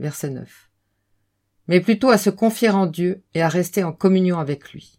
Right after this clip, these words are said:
verset dix. Il en résulte une joie véritable, en même temps qu'une réaction convenable de cœur mis en règle avec Dieu, verset onze.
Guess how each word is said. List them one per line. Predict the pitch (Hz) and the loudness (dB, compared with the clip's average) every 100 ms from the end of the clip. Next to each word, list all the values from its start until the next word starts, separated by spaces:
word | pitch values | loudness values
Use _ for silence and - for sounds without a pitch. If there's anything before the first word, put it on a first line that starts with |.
| _ | _
verset | - 143 139 | -12 -10 -10
dix. | 117 - - - _ _ _ _ _ _ _ _ _ _ _ _ _ _ _ _ _ _ - | -12 -16 -20 -20 _ _ _ _ _ _ _ _ _ _ _ _ _ _ _ _ _ _ -4
Il | 165 | 0
en | 170 | 2
résulte | 170 214 208 | 2 0 0
une | 170 | -4
joie | 170 170 | -2 -2
véritable, | 165 180 190 208 151 139 139 - _ _ _ _ _ | -2 -4 -2 -4 -4 -6 -12 -18 _ _ _ _ _
en | 151 | -2
même | 160 170 | 0 0
temps | 170 196 | 0 -2
qu'une | 196 147 | 0 -4
réaction | 160 165 - 160 | -2 -4 -4 -8
convenable | 156 208 185 185 180 185 202 _ _ _ _ _ _ 147 | 0 2 4 2 0 -4 -8 _ _ _ _ _ _ -4
de | |
cœur | 165 190 170 | 2 2 4
mis | 175 190 | 4 4
en | 175 | 2
règle | 156 151 139 | -2 -4 -6
avec | 120 120 | -8 -10
Dieu, | 117 107 - _ _ _ - | -10 -12 -12 _ _ _ -14
verset | 131 - 127 | -12 -10 -12
onze. | 123 123 - | -12 -16 -20